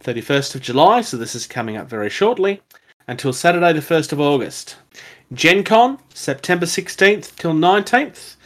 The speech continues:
Um, there is requirements that you need to be, um, vaccinated for that, last I checked, unless they've changed that, but I don't believe they have. pax Australia is still happening. There was no delays. Uh, October, Friday the eighth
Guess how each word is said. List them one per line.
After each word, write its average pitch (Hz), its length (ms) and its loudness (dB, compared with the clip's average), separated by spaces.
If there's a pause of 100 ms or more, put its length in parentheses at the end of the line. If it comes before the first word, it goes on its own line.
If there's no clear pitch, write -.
(360)
Um, 113 600 2
there 120 300 0
is 117 120 -4
requirements 151 560 2
that 127 100 -8
you 139 120 -4
need 143 200 0
to 143 60 -10
be, 143 420 0 (200)
um, 127 800 -2
vaccinated 180 720 2
for 196 120 -4
that, - 260 -2 (100)
last 180 300 -4
I 196 80 2
checked, 294 380 0
unless 135 240 -4
they've 139 160 -4
changed 170 480 -4
that, 180 340 -6
but 127 100 -4
I 127 80 -2
don't 143 280 -4
believe 156 280 -2
they 165 140 0
have. 233 360 -2 (440)
pax 214 260 4
Australia 214 680 6
is 147 240 2
still 196 240 2
happening. 190 480 2
There 123 100 -2
was 135 220 0
no 143 160 0
delays. 139 880 0 (500)
Uh, 117 260 4
October, 185 520 4
Friday 165 400 2
the 147 140 0
eighth 180 440 0